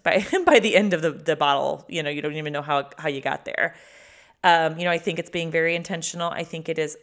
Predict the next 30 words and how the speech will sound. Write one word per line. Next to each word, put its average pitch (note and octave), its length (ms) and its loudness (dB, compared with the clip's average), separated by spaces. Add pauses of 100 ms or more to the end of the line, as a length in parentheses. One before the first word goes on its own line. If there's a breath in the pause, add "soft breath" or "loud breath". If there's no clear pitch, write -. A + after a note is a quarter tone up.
(100)
also, E3 1300 0 (760 soft breath)
uh, E3 200 2
paying E3+ 280 -8
attention. D#3+ 720 -8
So F3+ 220 -4
being E3+ 180 -6
a D#3+ 80 -4
great D#3+ 380 0
observer D#3 760 -4
of D#3+ 160 -6
what D#3 180 -2
is D3+ 140 -6
going D3 300 -6
on, D#3 560 -6 (100)
especially F#3 1120 -4 (100)
in E3 140 -6
our D3 140 -4
bodies D#3 520 -10
and D#3+ 120 -10
how C#3+ 160 -10
we C#3 160 -14
feel. G3+ 880 -4 (760 loud breath)
Most F#3+ 340 2
of C4 60 -2
us B3 160 -2
have A3+ 160 -2
turned F#3 300 -2
that E3 180 -2
completely D#3+ 640 -10
off. - 460 -14